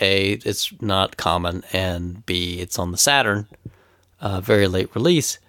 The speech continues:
But, um, yeah, I mean, I've talked about it before. It's, the battle mechanic is so interesting because it's not like any other R P G. You kinda can traverse the world on your dragon. There's, like, these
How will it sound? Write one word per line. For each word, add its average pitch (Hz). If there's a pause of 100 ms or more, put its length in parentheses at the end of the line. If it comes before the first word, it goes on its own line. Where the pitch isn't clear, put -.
(460)
But, 113
um, 113 (180)
yeah, 123
I 104
mean, 113
I've 123
talked -
about 95
it 101
before. 90 (160)
It's, - (800)
the 117
battle 135
mechanic 160
is 135
so -
interesting 160
because 123
it's -
not 107
like 101
any 104
other 104
R 101
P 98
G. 156
You 120
kinda 120
can 95 (220)
traverse 110
the 92
world 165
on 147
your 139
dragon. 131
There's, 107
like, 104
these -